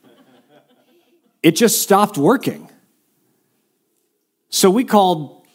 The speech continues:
the doctor, Jason Ross. And I rushed it to the Mac store. I have my hand on it the whole way. I'm yelling, "Stay with me!"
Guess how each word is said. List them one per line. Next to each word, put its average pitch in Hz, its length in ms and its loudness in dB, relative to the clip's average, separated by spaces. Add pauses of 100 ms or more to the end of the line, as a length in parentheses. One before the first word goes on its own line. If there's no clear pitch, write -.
(220)
the 131 80 -2
doctor, 147 560 -4 (1900)
Jason 143 360 0
Ross. 120 500 -4 (3250)
And 151 100 2
I 160 100 4
rushed 165 440 0
it 202 140 2
to 156 100 -8
the 156 80 2
Mac 139 340 -2
store. 151 460 0 (1400)
I 139 60 -2
have 165 120 0
my 147 100 0
hand 160 300 0
on 156 140 2
it 151 40 -8
the 151 100 0
whole 151 220 2
way. 147 140 2
I'm 147 160 0
yelling, 202 240 4
"Stay 415 320 4
with 440 260 2
me!" 415 480 2